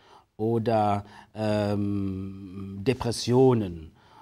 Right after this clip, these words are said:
äh, sogar in die Schizophrenie hineingehen. Das halte ich alles für Quatsch. Er war eben durch seine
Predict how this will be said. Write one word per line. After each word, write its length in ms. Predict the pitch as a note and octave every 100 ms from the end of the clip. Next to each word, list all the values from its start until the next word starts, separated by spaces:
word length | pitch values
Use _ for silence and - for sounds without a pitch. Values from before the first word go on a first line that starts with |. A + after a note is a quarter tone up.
| - -
äh, 160 | G#2
sogar 280 | G2+ A2+ A#2
in 80 | A#2
die 60 | A2+
Schizophrenie 720 | C3+ B2+ B2 - A#2+ C3 C#3+
hineingehen. 420 | B2+ A2 G#2 A2+
Das 160 | A#2+ C3
halte 180 | C3 A2+
ich 120 | -
alles 240 | F#2+ F#2
für 100 | F#2
Quatsch. 540 | - - - - - -
Er 160 | C3
war 260 | C3 C#3 C#3
eben 280 | D#3 D#3 C3+ - -
durch 200 | D3 C#3+
seine 360 | C#3 B2 A#2+